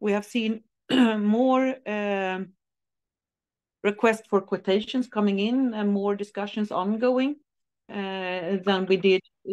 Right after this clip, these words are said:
just before summer. So it has been actually quite the, uh, so to say, quite a lot of discussions starting up after summer period,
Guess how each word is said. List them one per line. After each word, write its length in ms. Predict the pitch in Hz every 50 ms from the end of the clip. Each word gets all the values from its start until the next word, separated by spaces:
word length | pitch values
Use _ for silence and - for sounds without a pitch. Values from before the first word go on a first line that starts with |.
| 196 -
just 220 | 202 185 185 _ -
before 340 | 185 - - 208 220 254
summer. 400 | 247 - 254 247 240 240 240 254
So 140 | 254 - 214
it 120 | 190 190 -
has 140 | 190 185
been 240 | - - 190 190 190
actually 300 | 185 175 - - 190 180
quite 360 | - - - 170 170 165 -
the, 200 | - 170 170 170 - _ _ _ _ _ _ _ _ _ _ _ - 190
uh, 280 | 180 175 175 175 180
so 180 | 190 - 202 185
to 140 | 185 185 180
say, 340 | - 180 175 175 170 - _ _ _ _ _ _ _ _ _ _ _ _ _ _ -
quite 180 | 233 233 226
a 40 | 247
lot 200 | 240 226 220 220
of 120 | 208 202 -
discussions 920 | 202 190 - - 214 202 226 - - - 294 285 294 285 - - - _
starting 460 | - _ - 233 220 220 226 233 233
up 140 | 240 247 - -
after 200 | 233 233 - 208
summer 280 | - - 220 226 233
period, 560 | 226 233 - 247 247 247 247 247 247 254 254